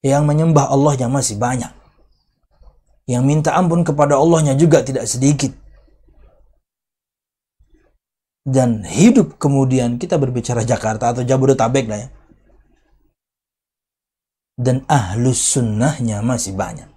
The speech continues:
Hingga kemudian keberkahan Allah masih turun. Hingga kasih sayang Allah Subhanahu wa taala masih merebak.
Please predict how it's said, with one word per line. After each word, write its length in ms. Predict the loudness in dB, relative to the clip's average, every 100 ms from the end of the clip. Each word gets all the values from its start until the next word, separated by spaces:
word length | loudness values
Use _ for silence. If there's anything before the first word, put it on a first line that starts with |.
| _ _ _ _ _ _ _ _ _
Hingga 340 | 2 4 4 4
kemudian 400 | 2 2 0 0
keberkahan 680 | 0 0 -2 -2 -2 0
Allah 200 | 0 0
masih 280 | 0 -2 -4
turun. 460 | -6 -4 -4 -6 -12 -20 _ _ _ _ _ _ _ _ _ _ -20 _ _ _
Hingga 320 | -2 4 4 4
kasih 320 | 2 2 2
sayang 240 | 2 2
Allah 160 | 2 0
Subhanahu 560 | -2 -2 0 0 0
wa 40 | -2
taala 240 | -2 -2 -2
masih 240 | -2 -2
merebak. 480 | -4 0 0 0